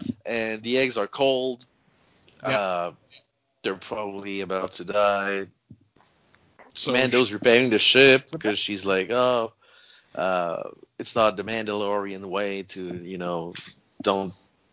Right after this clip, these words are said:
Speaker 1: don't respect their engagement, I guess." Or
Speaker 2: I, yeah, I found that, that cool though that they brought in that, uh, that
Speaker 1: Droid?
Speaker 2: droid. Yeah.
Speaker 1: Yeah.
Speaker 2: Did he,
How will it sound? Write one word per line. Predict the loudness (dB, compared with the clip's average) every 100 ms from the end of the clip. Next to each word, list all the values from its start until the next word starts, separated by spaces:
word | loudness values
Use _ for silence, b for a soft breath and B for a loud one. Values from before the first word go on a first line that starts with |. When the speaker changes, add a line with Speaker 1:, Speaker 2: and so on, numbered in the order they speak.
| -12 -12 0
Speaker 1:
don't | 0 0 -4 -6
respect | -4 -4 0 0 0 -8 _ 4
their | 4
engagement, | 4 0 -8 -8 -8 -10 -8
I | -8
guess." | -6 -4 -6 -8 -8
Or | -4
Speaker 2:
I, | -4 -4 -4
yeah, | -2 0 2 0 -2
I | 2
found | 2 2
that, | -2 -2
that | -2 -2 -8
cool | -12 -6 -2
though | -2
that | 0 -2
they | -4
brought | -2 -2 -2
in | -6 -8
that, | -6 -6 -6 -10
uh, | -6 -4 -4 -6 -8 -12 _ _ -20 -8
that | -6 4
Speaker 1:
Droid? | 8 8
Speaker 2:
droid. | 6 -2 -12 _ _ -14
Yeah. | -8 -6 -6 -10
Speaker 1:
Yeah. | -4 -4 -2
Speaker 2:
Did | 0
he, | 0